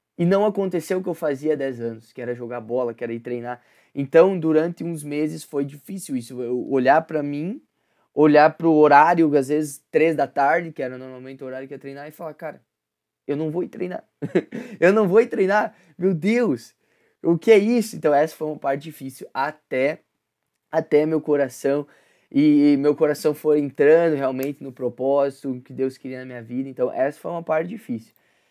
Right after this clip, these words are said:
É, e qual foi a maior dificuldade nesse processo? É isso, é a mesma, mesma resposta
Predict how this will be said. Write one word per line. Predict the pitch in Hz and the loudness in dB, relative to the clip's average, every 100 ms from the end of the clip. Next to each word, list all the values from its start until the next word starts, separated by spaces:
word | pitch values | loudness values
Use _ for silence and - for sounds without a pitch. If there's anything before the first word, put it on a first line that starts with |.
| _ _ | _ _
É, | - 135 139 135 135 135 135 127 - - | 4 8 8 8 8 8 6 4 -2 -10
e | 143 | -2
qual | 175 160 | 4 4
foi | 180 | 2
a | 165 | 0
maior | 170 | 0
dificuldade | 165 - 175 170 180 | -2 -6 -2 2 2
nesse | 185 | 0
processo? | 214 208 214 214 | -14 -12 -10 -8
É | - 359 | -6 0
isso, | 254 - 123 | 0 0 -4
é | |
a | 123 | -4
mesma, | 151 175 180 | -4 -6 -8
mesma | 156 160 175 170 | -8 -8 -6 -8
resposta | 165 - 139 151 160 156 | -8 -6 -2 -2 -4 -10